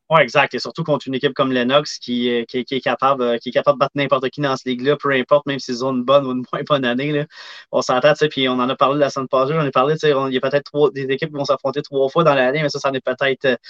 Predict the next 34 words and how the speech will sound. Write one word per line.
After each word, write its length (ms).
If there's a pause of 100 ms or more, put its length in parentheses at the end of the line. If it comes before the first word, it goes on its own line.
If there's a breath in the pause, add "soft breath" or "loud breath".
(320 loud breath)
c'en 80
est 60
peut-être 360
une. 60
Mais 80
C 100
N 80
D 160
F 60
a 20
envoyé 240
un 60
solide 300
message 500
en, 200
en 120
début 180
de 60
saison. 580
Euh, 160
par 140
la 100
passe, 240
ça, 140
ça 100
a 60
été 160
très 240
difficile 440
pour, 200
euh, 120
pour 120
Lennox 360
aussi. 380